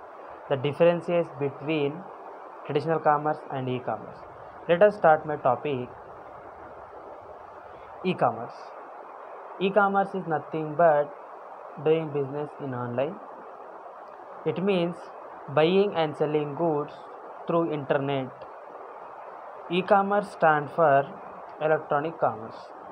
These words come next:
In my presentation, you can see models of e-commerce, advantages, functions, features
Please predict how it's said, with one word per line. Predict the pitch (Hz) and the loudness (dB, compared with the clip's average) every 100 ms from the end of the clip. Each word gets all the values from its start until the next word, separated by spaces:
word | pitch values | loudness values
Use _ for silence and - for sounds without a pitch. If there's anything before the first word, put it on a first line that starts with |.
| - - - - - - - - | -16 -16 -16 -16 -16 -16 -16 -10
In | 165 180 | -4 2
my | 202 | 6
presentation, | 190 160 170 165 170 165 175 156 160 180 | 6 4 2 2 0 4 0 0 -8 -10
you | 160 151 | -8 -2
can | 165 143 - | 0 -2 -4
see | 175 151 185 226 - - - - - - | -4 -2 -6 -10 -14 -16 -16 -18 -16 -12
models | 143 135 143 156 160 | 0 2 4 4 6
of | 165 160 | 4 4
e-commerce, | 170 175 170 185 185 - | 0 2 2 0 -4 -4
advantages, | 139 143 151 160 165 170 160 - | -2 0 0 2 2 2 -2 -2
functions, | 143 147 151 175 175 - - | -4 -4 -4 -4 -4 -8 -12
features | 143 143 139 180 143 | -8 -8 0 4 4